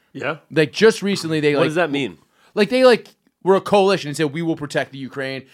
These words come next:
Speaker 2: and they're calling for sanctions from nato on the Ukraine. Uh, I mean, on
Speaker 1: On
Speaker 2: Russia.
Speaker 1: Russia because they were
Speaker 2: Because
Speaker 1: trying
Speaker 2: of
Speaker 1: to
Speaker 2: the
Speaker 1: invade the
Speaker 2: situation in
Speaker 1: Ukraine?
Speaker 2: Crimea, yeah.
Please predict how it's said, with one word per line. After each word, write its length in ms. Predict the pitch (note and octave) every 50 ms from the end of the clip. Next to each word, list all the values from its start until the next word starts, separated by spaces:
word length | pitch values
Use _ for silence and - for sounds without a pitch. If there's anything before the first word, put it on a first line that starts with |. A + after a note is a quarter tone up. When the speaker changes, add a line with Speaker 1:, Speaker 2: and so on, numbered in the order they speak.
| _ _
Speaker 2:
and 80 | - C#3+
they're 100 | D3+ D3
calling 280 | - E3 E3 E3 D#3+
for 120 | - - C#3+
sanctions 560 | - - D#3+ C#3+ D3 C#3+ - C#3+ C#3 C3+ -
from 200 | - C3+ C3 C3
nato 440 | C#3 C3+ C3+ C3 B2+ B2+ B2 A#2 -
on 180 | - B2+ C3 B2
the 80 | A#2+
Ukraine. 420 | A#2 A2+ A2 - A#2+ G#2 F2+ D2 - _ _ _ _ _ _
Uh, 160 | C#3 C#3+ C#3+
I 120 | C3+ D3+ D3+
mean, 120 | D3+ D3
on 200 | C3 C#3+ C#3+ C#3+
Speaker 1:
On 80 | C#3 C3+
Speaker 2:
Russia. 160 | B2+ B2 B2+
Speaker 1:
Russia 320 | B2+ A#2+ A2 - B2+ A2
because 560 | G2 G2+ A#2 G2 - - - B2+ B2 B2 A2 G2+
they 120 | A#2+ A#2
were 60 | A2+
Speaker 2:
Because 140 | E3 F3 E3+ D3
Speaker 1:
trying 80 | B2
Speaker 2:
of 60 | A#2 A#2
Speaker 1:
to 40 | A#2+
Speaker 2:
the 60 | A#2+
Speaker 1:
invade 140 | A#2 - A#2
the 40 | A2+
Speaker 2:
situation 300 | A2 - - G#2+ G#2+ A2+
in 120 | A#2+ C3
Speaker 1:
Ukraine? 140 | A#2 A#2+ A#2
Speaker 2:
Crimea, 340 | A#2+ A2+ A2+ A2 G2 C2+ A1
yeah. 180 | B1+ F#2 F#2 -